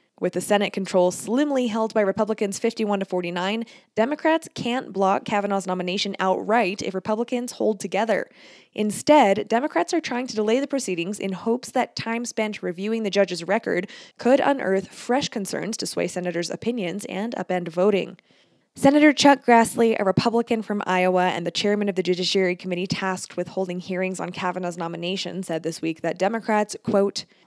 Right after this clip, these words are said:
"bloated demands are an obvious attempt to obstruct the confirmation process."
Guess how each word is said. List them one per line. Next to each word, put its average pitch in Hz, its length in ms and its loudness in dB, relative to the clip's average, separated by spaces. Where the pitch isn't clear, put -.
"bloated 233 400 8
demands 226 420 4
are 208 220 6
an 196 240 2
obvious 226 400 4
attempt 185 400 -2
to 180 80 0
obstruct 185 500 2
the 233 80 0
confirmation 185 680 -2
process." 170 600 -2